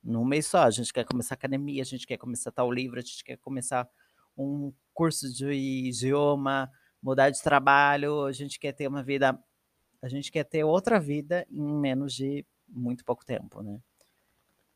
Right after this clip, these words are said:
E é isso que eu vim falar hoje, sobre ter metas, metinhas, é, algo que entre, assim, na tua realidade, né? Que não dá pra sonhar com, é, vamos dizer assim,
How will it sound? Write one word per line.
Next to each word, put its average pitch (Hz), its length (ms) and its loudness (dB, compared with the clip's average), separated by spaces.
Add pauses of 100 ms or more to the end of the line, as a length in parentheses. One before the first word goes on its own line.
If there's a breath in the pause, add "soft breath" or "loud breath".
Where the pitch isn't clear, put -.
E 120 140 4
é 156 100 8
isso 180 300 6
que 208 140 0
eu 196 40 2
vim 180 160 -4
falar 185 280 6
hoje, 165 440 -2 (520)
sobre 135 840 0 (240)
ter 143 220 0
metas, 135 600 0
metinhas, 127 1300 -6 (460)
é, 110 800 2 (560)
algo 117 360 0
que 107 540 -2
entre, 117 340 -6
assim, 113 200 -6
na 110 140 -6
tua 113 160 -8
realidade, 120 760 2
né? 123 380 -2
Que - 100 -12
não 113 140 -4
dá 113 100 2
pra 123 360 -2
sonhar 117 420 0
com, 120 460 -2 (1120)
é, 104 640 0
vamos 107 180 -4
dizer 110 120 0
assim, 107 520 -2